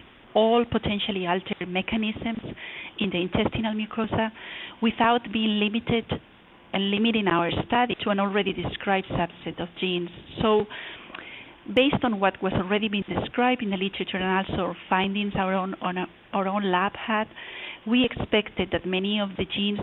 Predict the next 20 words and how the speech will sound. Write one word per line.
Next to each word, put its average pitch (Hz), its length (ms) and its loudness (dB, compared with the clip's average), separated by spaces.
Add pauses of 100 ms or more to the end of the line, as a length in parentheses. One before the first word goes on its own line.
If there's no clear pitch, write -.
that, 170 180 2 (520)
uh, 185 200 4
will 190 180 2 (120)
go, 175 380 4 (220)
uh, 170 400 0 (160)
uh, - 320 -2
reg-, 208 200 2
will 196 240 2
be 180 140 -2
rated 180 480 0
during 170 240 0
an 160 100 4
inflamed, 214 680 0 (180)
uh, 170 360 -2 (680)
condition 185 680 -2 (240)
will 214 160 4
return 214 480 4
to 190 80 -2
normal 170 340 2
levels 175 340 0